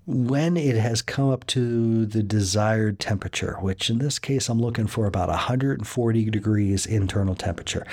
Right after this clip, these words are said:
you do not, oh God, now I'm get-, running afoul of the s-, of, of the, uh,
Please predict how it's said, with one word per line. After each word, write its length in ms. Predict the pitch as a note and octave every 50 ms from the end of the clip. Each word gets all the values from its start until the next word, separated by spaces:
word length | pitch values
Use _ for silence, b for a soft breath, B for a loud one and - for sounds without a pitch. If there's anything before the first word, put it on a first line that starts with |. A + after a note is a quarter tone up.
| B B B B B
you 300 | - A2 G2+ C#3+ E3+ E3+
do 160 | D#3 C#3 D#3+ E3+
not, 380 | D#3+ D#3+ D#3 D3+ D3 C#3+ - -
oh 380 | - A2 G#2 G2+ G2 F#2+ F#2 F#2
God, 300 | - F#2+ F#2 F2 F2+ - - -
now 180 | G#2+ A2+ A2+ A2
I'm 100 | A2+ A2+
get-, 200 | A2 A2 - F#2+
running 340 | G#2+ A#2 B2+ C3+ C3+ C3+
afoul 540 | B2+ A2+ - - A2 G#2+ G#2+ G#2 G2 G2 G2 -
of 260 | - A2 A2+ A#2 A2 -
the 120 | - A#2
s-, 260 | - - - - - B B B B B B B -
of, 320 | B2+ C3 C#3+ C#3 - - - - - -
of 340 | - C3+ C#3+ C#3 B2+ - A#2+
the, 220 | B2+ B2+ B2+ A#2+
uh, 380 | A2+ A2 G#2+ G#2 G2+ G2 F#2+